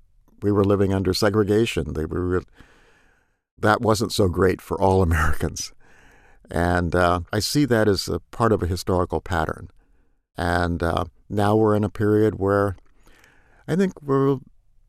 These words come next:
we're entering a period of increasing disruption as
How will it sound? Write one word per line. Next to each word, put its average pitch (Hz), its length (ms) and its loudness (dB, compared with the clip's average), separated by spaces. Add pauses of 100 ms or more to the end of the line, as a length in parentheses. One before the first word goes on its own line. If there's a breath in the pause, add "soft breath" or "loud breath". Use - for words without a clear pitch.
(180)
we're 113 200 -2
entering 147 300 4
a 90 80 0
period 82 400 -4
of 85 340 -6
increasing 104 840 -2
disruption - 540 -4 (1200)
as 98 320 -2